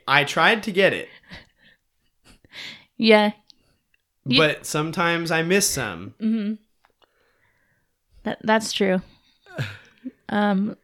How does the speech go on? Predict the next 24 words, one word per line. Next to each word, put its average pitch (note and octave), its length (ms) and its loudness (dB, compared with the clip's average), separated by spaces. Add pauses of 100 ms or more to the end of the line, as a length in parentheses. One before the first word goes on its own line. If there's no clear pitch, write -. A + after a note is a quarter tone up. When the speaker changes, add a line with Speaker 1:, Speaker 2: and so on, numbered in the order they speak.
(320)
Speaker 1:
Think G3 160 -2
about A3 240 2
how F#3 160 -2
much F3 260 -2
there D#3+ 160 2
would D3+ 140 4
have D3 80 0
been C#3+ 180 2
if C3+ 140 -4
I C#3 100 4
hadn't C3 340 -2
have F#2+ 100 -14
tried. D#2+ 420 -6 (180)
Speaker 2:
I B3 120 6
do D4 180 0
appreciate C#4+ 380 -2
the A3 100 -10
fact A3+ 240 -2
that A3+ 120 0
you A3+ 80 2
try G#3+ 260 10
a G#3 140 8
little G3+ 240 6
bit F#3+ 320 4